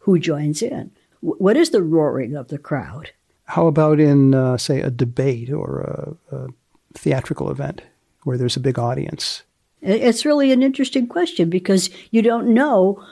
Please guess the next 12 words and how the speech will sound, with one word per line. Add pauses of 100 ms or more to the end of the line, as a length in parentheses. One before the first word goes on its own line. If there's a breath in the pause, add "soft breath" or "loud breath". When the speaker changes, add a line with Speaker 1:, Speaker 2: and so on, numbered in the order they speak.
(200 loud breath)
Speaker 1:
to
what
extent
people
are (340 loud breath)
extemporaneously
or
spontaneously
cheering
or
making
noise,